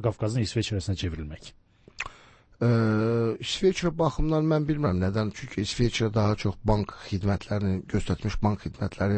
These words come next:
Speaker 2: bank sirri haqqında, ə, tətbiq etdiyi sahələrdən yönəlik, ə, və dünyada,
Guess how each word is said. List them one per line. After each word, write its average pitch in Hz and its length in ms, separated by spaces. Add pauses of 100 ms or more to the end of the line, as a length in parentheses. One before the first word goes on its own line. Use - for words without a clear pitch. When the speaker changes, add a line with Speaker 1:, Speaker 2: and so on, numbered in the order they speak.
(140)
Speaker 2:
bank 104 180
sirri 101 320
haqqında, 92 460 (640)
ə, 78 140 (360)
tətbiq 104 480
etdiyi 90 480
sahələrdən 92 800
yönəlik, 101 480
ə, - 640 (240)
və 113 120 (220)
dünyada, 131 720